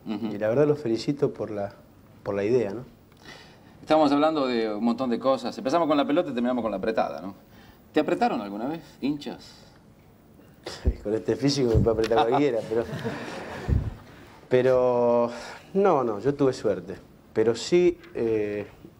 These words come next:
Speaker 2: lo viví con compañeros. Eh, y yo creo que esto existe, existe en el fútbol,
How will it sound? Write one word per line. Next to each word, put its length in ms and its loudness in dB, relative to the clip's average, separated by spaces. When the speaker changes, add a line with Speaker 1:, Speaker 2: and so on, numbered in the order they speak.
Speaker 2:
lo 360 0
viví 180 4
con 220 0
compañeros. 760 -6
Eh, 380 -8
y 60 -6
yo 80 -2
creo 140 8
que 60 6
esto 320 2
existe, 640 0
existe 360 -2
en 60 -2
el 100 -4
fútbol, 460 0